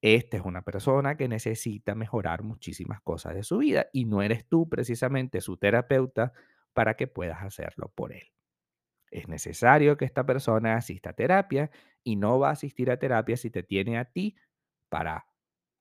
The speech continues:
hacerte muchísimo daño a través de su tipo de apego.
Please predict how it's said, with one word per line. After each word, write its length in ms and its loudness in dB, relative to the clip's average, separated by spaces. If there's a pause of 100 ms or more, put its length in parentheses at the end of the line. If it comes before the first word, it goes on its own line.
hacerte 1000 -2 (600)
muchísimo 680 -4
daño 600 0
a 160 -4
través 280 -4
de 140 -8
su 120 -18
tipo 320 -10
de 80 -6
apego. 440 -6